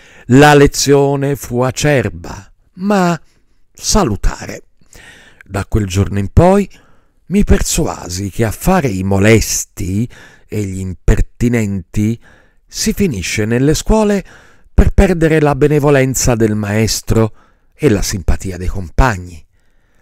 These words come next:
Diventai un buon figliolo anch'io, rispettavo gli altri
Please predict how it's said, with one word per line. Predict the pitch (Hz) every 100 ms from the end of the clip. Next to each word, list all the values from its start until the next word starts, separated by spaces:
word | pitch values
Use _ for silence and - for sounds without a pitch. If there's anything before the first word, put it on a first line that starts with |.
| _ _ _
Diventai | 196 202 147 175 147 139
un | 139 139 127
buon | 117 107
figliolo | - 101 87 85
anch'io, | 85 - 90 92 - _ _ _ -
rispettavo | 104 - - - - -
gli | 80 98
altri | 113 165 135 - 196